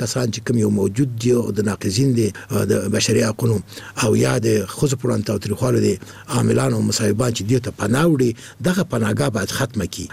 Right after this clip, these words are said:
او بالاخره یو شان ته د مسؤلنی-، د مسؤلیت او د امنیت راوستو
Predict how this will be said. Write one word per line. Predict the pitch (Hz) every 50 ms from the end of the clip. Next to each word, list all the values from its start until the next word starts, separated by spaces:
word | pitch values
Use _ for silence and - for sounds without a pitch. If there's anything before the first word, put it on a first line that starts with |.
| - - 113
او | 120 110 104 95 - -
بالاخره | 143 143 131 120 - - 147 190 214 220 208 - - - - 127 170
یو | 214 254 226 -
شان | 208 151 123 117 139
ته | 120 110 110
د | 113 113 110 107 - 113 117 110 107 120 120
مسؤلنی-، | 113 - 110 104 107 117 117 117 117 117 113 110 110 110 104 101
د | 110 110 107
مسؤلیت | 101 - 104 107 127 131 - 127 117
او | 107 104 107
د | 101 - 107
امنیت | 107 104 113 135 - - 127 113
راوستو | 104 98 98 - - 135 127